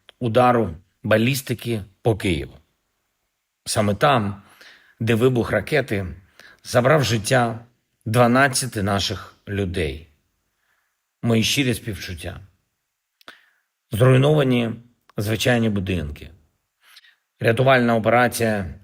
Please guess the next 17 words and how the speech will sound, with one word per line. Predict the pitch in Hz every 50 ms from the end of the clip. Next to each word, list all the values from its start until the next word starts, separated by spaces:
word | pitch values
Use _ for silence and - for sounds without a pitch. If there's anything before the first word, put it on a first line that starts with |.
| _ _
тільки | - 143 139 127 117 - 123 120 113 107 98 80 78 - _ _ _ _ _ -
нещодавно | 120 123 117 - 131 127 120 120 117 110 107 107
закінчилась. | 101 104 107 98 110 104 98 - - 160 151 139 127 120 - - - - _ _ _ _ _ _ _ _ _ _ _ _ _ _ _ -
Були | 117 120 120 120 117 113
на | 113 110
місці | 107 110 117 127 135 123 - - - 113 104 98
більш | 95 95 107 120 113 104 92 - - 110
ніж | 107 104 98 90 - -
п'ятдесят | - - - 127 123 110 107 113 - - - 123 107 101 98 - - _ _ _ _ _ _ _ -
представників | - 127 123 - - 127 120 117 104 107 117 110 92
посольств | - - 117 - - - 127 113 98 92 -
та | - 120 107 101 101 - - - _ -
одинадцять | - 127 110 104 120 117 117 113 110 107 104 - - 101 90 95
представників | - 110 98 - - 113 113 110 107 107 - 120 107 90 - - - _ _ _ _ _ _ _ -
міжнародних | 120 131 127 110 123 139 135 131 123 113 98 104 98 - 107
організацій. | 101 92 95 107 107 104 101 117 143 151 147 - - - 131 123 120 131 _ _ _ _ _ _ _ _ _ _ _ _ _ _ _ _ _ _ _ _ _ _ _ _
Ми | - 110 110 107 101 95 85